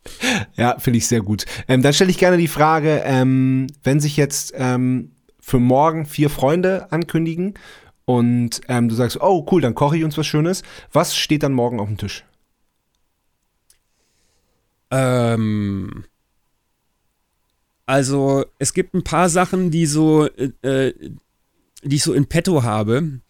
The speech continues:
Speaker 2: die ich öfters
Speaker 1: Mhm.
Speaker 2: gekocht habe und die ich selbst sehr gerne mag und die auch bisher immer ganz gut angekommen sind. Das ist einmal, ähm, äh, Gnocchi mit einer,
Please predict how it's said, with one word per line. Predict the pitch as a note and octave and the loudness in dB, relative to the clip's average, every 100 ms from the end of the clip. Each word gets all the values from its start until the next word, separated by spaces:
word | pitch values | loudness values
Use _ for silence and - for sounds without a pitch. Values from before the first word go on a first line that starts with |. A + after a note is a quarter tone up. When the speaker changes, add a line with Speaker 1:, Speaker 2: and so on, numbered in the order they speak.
| _ _ - | _ _ -10
Speaker 2:
die | B2 | -6
ich | - | -2
öfters | E3 C3+ F#3 | 0 2 2
Speaker 1:
Mhm. | A3+ | -2
Speaker 2:
gekocht | - D#3+ - | -4 -4 -2
habe | D#3 C#3 | -4 0
und | C#3 | 0
die | |
ich | C3+ | 0
selbst | - D3 - | 2 0 0
sehr | D3 C3+ | -2 0
gerne | C3+ C#3 | 0 0
mag | C3 C#3 F#3 - | -2 -2 -4 -4
und | C#3 C3 | -6 -4
die | C#3 C3+ | -2 -2
auch | - C3 | -2 -4
bisher | D3 - D3+ C3 | -4 -2 0 2
immer | D#3+ D3+ | 0 0
ganz | D3 | -2
gut | D3+ C3+ | -2 0
angekommen | D3+ C#3+ A#2+ A2 | 0 0 -4 -4
sind. | G#2 A2+ E3+ - _ _ _ _ _ - | -4 -6 -8 -14 _ _ _ _ _ -4
Das | C3 - | -4 -2
ist | C3+ - - | -6 -6 -2
einmal, | C#3 D#3+ F3 D#3+ D#3 D3+ D#3 - | 0 0 0 2 2 2 0 -2
ähm, | C3+ C#3 C3+ C3 B2+ C3 A#2+ _ _ _ _ _ _ _ _ - | 0 2 2 2 2 0 -4 _ _ _ _ _ _ _ _ -2
äh, | B2 A#2+ | 0 2
Gnocchi | B2+ C#3 F3+ - E3+ | 4 4 2 2 2
mit | D#3 D3+ - - _ - | 2 0 -4 -20 _ -2
einer, | C#3 C#3+ C#3+ C3+ | 0 2 2 2